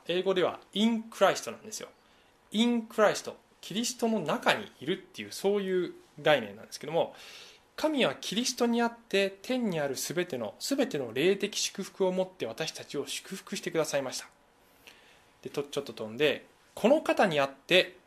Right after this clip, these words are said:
またここでも「in him」、この方、つまり「in Christ」、私たちはその血による贖い、罪の許しを受けています。これは神の豊かな恵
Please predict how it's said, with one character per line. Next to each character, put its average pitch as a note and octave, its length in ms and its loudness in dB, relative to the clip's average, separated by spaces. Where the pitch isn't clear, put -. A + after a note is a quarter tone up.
ま C#3+ 100 0
た F#3 100 -4
こ F#3 100 -2
こ G3 100 2
で F#3+ 100 2
も E3 280 2
「in F#3 220 0
him」、 E3+ 280 -4
こ - 120 -8
の F3+ 80 2
方、 - 280 0
つ - 100 -12
ま A#2+ 80 -4
り A2 160 -10
「in F#3 180 2
Christ」、 - 440 2
私 A#3 320 2
た F#3 140 6
ち - 100 -4
は F#3+ 220 8
そ - 180 -2
の B3 140 6
血 B3+ 180 0
に A#3+ 180 2
よ A#3+ 100 6
る A3+ 120 2
贖 E3+ 320 6
い、 E3+ 120 2
罪 A#3+ 240 4
の C#3 160 4
許 C#3 180 0
し D#3 200 2
を C3 80 6
受 B2+ 120 0
け A#2+ 40 -4
て A2 80 -10
い A2 80 -10
ま A2 100 -12
す。 - 160 -8
こ G3+ 120 2
れ A3 60 8
は G#3 140 6
神 B3+ 300 2
の D3 100 4
豊 A3 300 2
か D#3 80 2
な B2 140 0
恵 B2 80 -2